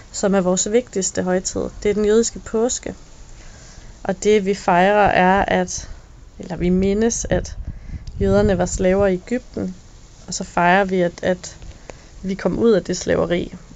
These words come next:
Og det er så historien om Farao og Moses og det delte hav og de ti plager og de ti bud og så videre. Og det var otte dage.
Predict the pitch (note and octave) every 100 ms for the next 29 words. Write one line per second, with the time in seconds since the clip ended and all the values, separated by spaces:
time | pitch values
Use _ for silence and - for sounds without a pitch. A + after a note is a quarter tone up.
0 | - - F#3 G3+ G3 G3+ G3 - G3+ F#3
1 | F3+ F3+ F3 - - - - - - -
2 | - - - - F#3 F3+ G#3 G#3 G3 G3
3 | - F3+ F3 E3 - - G#3 G3+ G#3 A3+
4 | - G3 F#3 - - F#3 F3 - - -
5 | - G3 F#3 G#3+ G3+ F3+ F3 F3 F3 F#3+
6 | G3+ - F3+ E3+ F3 - - - - -
7 | - G3+ - A3 F#3+ - F#3 F3+ F#3 G3
8 | F#3+ F3 F3 F3+ - - - G3 F#3+ F#3+
9 | G3 F#3+ - - C3 - - - - -
10 | - - - F#3+ F3+ F3+ - F#3+ F#3 F#3+
11 | F#3+ F#3+ G3 F#3+ G#3+